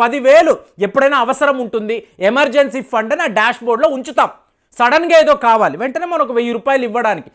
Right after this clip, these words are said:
మ్యాక్సిమం పదివేలు ఉంచుతాం. అక్కడ పది లక్షల రూపాయలు ఉందండి. So జాక్పాట్ కొట్టినట్టే. ఐదుగురు దొంగలు, వీళ్లకు ఒకేసారి పది లక్షలు దొరికింది, ఎటువంటి కష్టము లేదు, just వాళ్ళు వాళ్ళ టెక్నిక్ని వాడారు.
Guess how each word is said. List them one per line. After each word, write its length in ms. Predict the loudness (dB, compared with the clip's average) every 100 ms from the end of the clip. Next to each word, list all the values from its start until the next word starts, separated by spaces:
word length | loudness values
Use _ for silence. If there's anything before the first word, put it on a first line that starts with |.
| _ -2
మ్యాక్సిమం 540 | 2 2 2 2 0 0
పదివేలు 400 | -4 2 2 2
ఉంచుతాం. 420 | -4 -6 -6 -6 -8 _ _ _
అక్కడ 280 | -4 0 2 2 2
పది 200 | 2 4
లక్షల 360 | 2 4 2
రూపాయలు 380 | 2 2 2 2
ఉందండి. 440 | 0 0 -2 -4 -10 _ _ _ _ _ -4
So 80 | -4
జాక్పాట్ 680 | 0 2 2 2 2 2 0
కొట్టినట్టే. 760 | -2 -2 -2 0 2 0 -2 -6
ఐదుగురు 520 | -4 -2 0 0 0
దొంగలు, 720 | 2 2 4 2 4 2 0 -8 _ _
వీళ్లకు 640 | -8 -4 -2 0 2 0 0
ఒకేసారి 640 | 0 4 2 4 2 0
పది 260 | 0 -2 0
లక్షలు 320 | -2 -2 -2
దొరికింది, 720 | 2 0 0 -6 -4 -8 -8 -14 _ -4
ఎటువంటి 520 | -2 0 0 0 0
కష్టము 440 | -2 -2 0 2
లేదు, 440 | 4 4 4 -2 -6 _ -4
just 420 | 0 0 0 0
వాళ్ళు 260 | 2 4 4
వాళ్ళ 180 | 2 0
టెక్నిక్ని 540 | -2 -4 -6 -8 -2
వాడారు. 640 | 2 4 6 4 2 -4